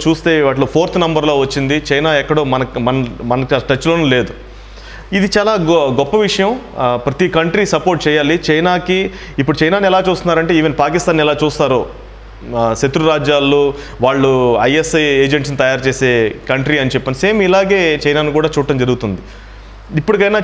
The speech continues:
చైనా మారి మంచి, ఆ, ఎవరైతే ఎలాగైతే ముందున్నారో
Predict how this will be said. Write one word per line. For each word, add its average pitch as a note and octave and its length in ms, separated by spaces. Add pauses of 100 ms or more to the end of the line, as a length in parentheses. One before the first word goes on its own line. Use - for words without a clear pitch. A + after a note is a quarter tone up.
చైనా F#3 240
మారి D3+ 520 (180)
మంచి, D#3 680 (100)
ఆ, C3+ 220 (160)
ఎవరైతే D#3 420
ఎలాగైతే D#3 400
ముందున్నారో D3 600